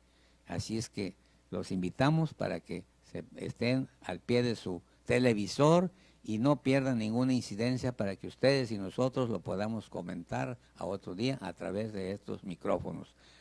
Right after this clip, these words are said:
Por nuestra parte, a, en ausencia del licenciado Jefti, José Jefti Hernández y el compañero Rafael Vargas Grimaldo,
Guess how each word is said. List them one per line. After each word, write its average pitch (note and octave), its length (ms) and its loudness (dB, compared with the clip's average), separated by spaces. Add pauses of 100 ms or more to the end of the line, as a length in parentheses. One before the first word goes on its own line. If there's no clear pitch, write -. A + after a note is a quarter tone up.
Por G#2 200 0
nuestra G2 460 0 (380)
parte, C#3 480 4 (320)
a, F#2 580 0 (480)
en G2 140 -2
ausencia C3+ 580 2
del G#2 140 -4
licenciado A2 560 -4
Jefti, A#2 580 -4 (300)
José B2 360 -2
Jefti A#2 480 -4
Hernández A#2+ 760 0
y F#2+ 280 -4
el E2+ 280 -8 (240)
compañero G#2 800 0 (260)
Rafael G2+ 460 2
Vargas A2+ 360 -2
Grimaldo, C3+ 560 -2